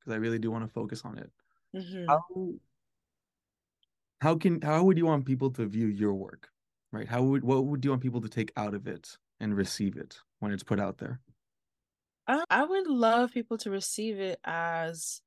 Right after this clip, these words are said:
Speaker 2: an exploration of my culture and a telling of story. My thesis collection is gonna be about, like, motherhood and childlike wonder.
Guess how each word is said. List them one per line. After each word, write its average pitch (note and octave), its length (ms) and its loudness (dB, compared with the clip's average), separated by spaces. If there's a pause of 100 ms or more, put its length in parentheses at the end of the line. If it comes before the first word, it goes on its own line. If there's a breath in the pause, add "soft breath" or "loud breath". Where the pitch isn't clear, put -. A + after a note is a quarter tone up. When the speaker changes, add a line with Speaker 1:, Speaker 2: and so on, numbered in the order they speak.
(720)
Speaker 2:
an F#3+ 220 0
exploration F3+ 1300 -2 (180)
of D#3+ 380 -2
my D#3+ 220 -8
culture F#3+ 840 -4 (920)
and D#3 460 -2 (100)
a E3+ 80 -10
telling F#3+ 400 0
of E3 120 -8
story. D3+ 680 -2 (680)
My F#3 160 4
thesis G#3+ 280 -2
collection G#3 500 0
is F#3 140 -4
gonna E3 220 -2
be D3+ 480 -6
about, C#3 480 -4 (200)
like, D3 320 -6 (840)
motherhood E3+ 1000 4
and D3 380 -2 (200)
childlike D3+ 560 -2
wonder. E3+ 580 0